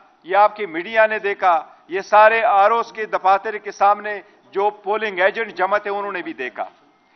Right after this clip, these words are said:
इसलिए पाकिस्तान तहरीक इंसाफ बाज़ाब्ता मुतालबा करती है कि इस पे judicial commission बने और इसकी inquiry हो, और न सिर्फ ये कि पूरी inquiry हो,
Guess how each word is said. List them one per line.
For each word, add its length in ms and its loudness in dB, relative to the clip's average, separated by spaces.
इसलिए 460 -6
पाकिस्तान 560 4
तहरीक 360 -4
इंसाफ 540 2
बाज़ाब्ता 600 4
मुतालबा 460 2
करती 380 -8
है 180 -8
कि 140 -2
इस 160 -6
पे 160 -4
judicial 540 -4
commission 520 -6
बने 320 -2
और 240 4
इसकी 340 -10
inquiry 560 4
हो, 180 -14
और 180 2
न 160 6
सिर्फ 320 -4
ये 180 -2
कि 160 -14
पूरी 340 -12
inquiry 460 2
हो, 140 -10